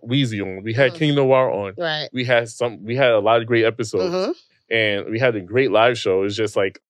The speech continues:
Speaker 1: I just wanna be able to not be hard on myself, but
Speaker 2: Mm-hmm.
Speaker 1: also see on paper that, bitch, you doing a good
Speaker 2: For,
Speaker 1: job.
Speaker 2: for, yeah, progress, prog-,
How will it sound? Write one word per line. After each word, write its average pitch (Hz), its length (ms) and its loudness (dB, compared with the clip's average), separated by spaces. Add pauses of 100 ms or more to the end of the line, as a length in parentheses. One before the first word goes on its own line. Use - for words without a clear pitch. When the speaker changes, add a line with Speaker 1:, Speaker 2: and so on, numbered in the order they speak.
(100)
Speaker 1:
I 110 140 2
just 113 200 -2
wanna 113 140 0
be 107 200 -2
able 107 180 0
to 98 180 -2
not 95 260 -2
be 107 80 -4
hard 104 200 2
on 113 60 2
myself, 113 340 2
but 143 80 2
Speaker 2:
Mm-hmm. 185 80 2
Speaker 1:
also 104 280 2
see 110 420 -2
on 95 180 -2
paper 131 440 0
that, 90 280 -2 (720)
bitch, 139 340 0
you 175 100 -4
doing 113 320 -4
a 82 80 -10
good 107 300 2
Speaker 2:
For, 175 60 -2
Speaker 1:
job. 90 200 2
Speaker 2:
for, 170 140 2
yeah, 165 320 2 (200)
progress, 156 480 -4
prog-, 202 280 -6